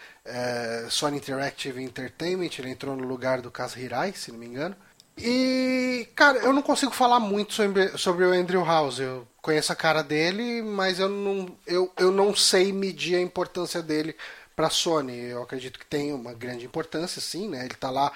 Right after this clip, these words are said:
há muito tempo, desde o do Play um ali, tá, tá por ali.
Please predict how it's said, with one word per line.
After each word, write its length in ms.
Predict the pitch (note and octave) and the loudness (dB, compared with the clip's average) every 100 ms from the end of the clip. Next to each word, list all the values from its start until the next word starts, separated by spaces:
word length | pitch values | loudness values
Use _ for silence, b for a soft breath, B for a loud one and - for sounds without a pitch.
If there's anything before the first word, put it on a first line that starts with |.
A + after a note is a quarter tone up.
| B B | B B
há 80 | D3+ | -4
muito 520 | C#3+ C3+ E3 A3+ - | -4 -2 0 0 -2
tempo, 380 | - C3+ F3 F3+ | -6 -4 -4 -6
desde 360 | B2 B2+ D3+ D3+ | -8 -8 -6 -6
o 60 | B2 | -6
do 160 | B2 | -10
Play 320 | - C3+ A#2+ | -8 -6 -6
um 240 | B2 D#3+ C3+ | -6 -6 -6
ali, 240 | A2 C3 | -6 -10
tá, 240 | - - - - | -8 -12 -10 -10
tá 100 | A#2 | -10
por 200 | B2 A2+ | -8 -10
ali. 340 | A2+ B2 | -8 -8